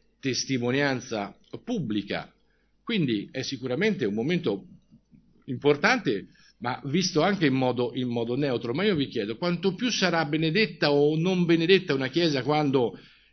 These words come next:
chi si deve battezzare, chi è nelle condizioni di battezzarsi, lo farà con adeguata fede e con adeguata preparazione,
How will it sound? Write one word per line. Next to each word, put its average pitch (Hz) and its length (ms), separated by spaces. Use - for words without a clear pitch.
chi 202 180
si 170 180
deve 151 280
battezzare, 135 1040
chi 220 240
è 185 140
nelle 147 240
condizioni 143 680
di 127 100
battezzarsi, 123 1160
lo 147 180
farà 160 480
con 143 180
adeguata 139 540
fede 175 320
e 131 40
con 131 160
adeguata 135 420
preparazione, 123 760